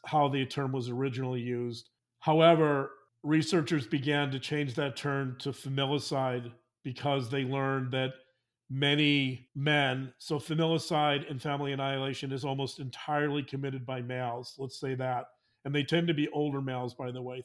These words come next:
thirties and forties. But familicide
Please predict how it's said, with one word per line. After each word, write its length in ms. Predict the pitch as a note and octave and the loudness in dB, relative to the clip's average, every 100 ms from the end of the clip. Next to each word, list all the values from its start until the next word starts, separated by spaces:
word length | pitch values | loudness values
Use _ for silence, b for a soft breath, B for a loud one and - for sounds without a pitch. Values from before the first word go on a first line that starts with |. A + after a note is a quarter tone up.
| - | -2
thirties 300 | C#3 C#3 B2 | 0 0 -4
and 180 | B2+ | -8
forties. 540 | - C#3 C3 A#2+ - - _ _ _ _ | -4 -4 -2 -4 -12 -20 _ _ _ _
But 300 | D3+ D3 - | 0 0 -6
familicide 1120 | - E3+ E3+ A3 B3 G3+ - F3 E3 D#3+ D3+ | -4 2 4 6 4 2 2 4 6 4 2